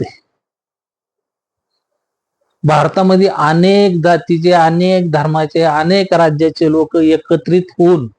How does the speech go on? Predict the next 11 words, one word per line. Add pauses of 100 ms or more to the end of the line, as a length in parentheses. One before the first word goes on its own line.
(420)
चांगल्या
पद्धतीने
जे
जे
सण
साजरे
करतात,
त्याच्यामध्ये
सगळ्यांनी
मिळून
मिसळून